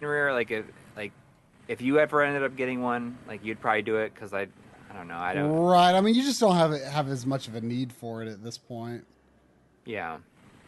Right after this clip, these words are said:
Speaker 1: Uh, there's five dollars from Mega X six.
Speaker 2: Thank you.
Speaker 1: Thank you. Saying, uh, "Love these old school,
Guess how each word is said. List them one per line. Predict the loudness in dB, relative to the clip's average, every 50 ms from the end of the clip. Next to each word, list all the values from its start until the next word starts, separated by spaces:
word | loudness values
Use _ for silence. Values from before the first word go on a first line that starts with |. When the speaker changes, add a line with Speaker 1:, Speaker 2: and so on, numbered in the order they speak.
| -20 -20 -20 -20 -20 -20 -20 -20 -20 -20 -20 -20 -20 -20 -20 -20 -20 -20 -20 -20 -20 -20 -20 -20 -20 -20 -20 -20 -20 -20 -20 -20 -20 -20 -20 -20 -20 -20 -20 -20 -12 -6 -2
Speaker 1:
Uh, | 0 2 4 4 4 4
there's | 2 0 0 -2 -2
five | 0 0 2 2
dollars | 0 -2 -4 -6 -8 -8
from | -8 -6 -4
Mega | -2 -2 -2 -2 -2 -4
X | -6 -8 -8 -10
six. | -12 -12 -12 -12 -12 -14 -16 -18 -18 -14 -12
Speaker 2:
Thank | -10 -10 -8 -8
you. | -8 -6 -6
Speaker 1:
Thank | -6 -8 -8 -10 -14
you. | -18 -20 -20 -20 -20 -20 -20 -20 -20 -20 -20 -18
Saying, | -10 -6 -4 -4 -2
uh, | -2 -2 -2
"Love | 0 -2 -2 0
these | -2 -4 -4
old | -6 -8 -8 -10
school, | -10 -10 -4 -2 -2 -2 -2